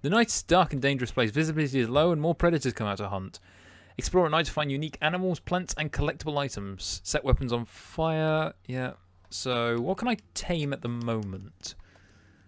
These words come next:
I can tame dolls, rare dolls, wolves, white wolves, and rare stripe wolves. Then the next one, when I build Tennessee's hut, is, uh, leopards, jaguars,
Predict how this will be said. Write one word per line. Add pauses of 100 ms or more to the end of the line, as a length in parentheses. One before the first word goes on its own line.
(400)
I
can (100)
tame
dolls,
rare
dolls,
wolves,
white
wolves,
and
rare
stripe
wolves. (1200)
Then
the
next
one,
when
I
build
Tennessee's
hut, (100)
is, (160)
uh,
leopards,
jaguars,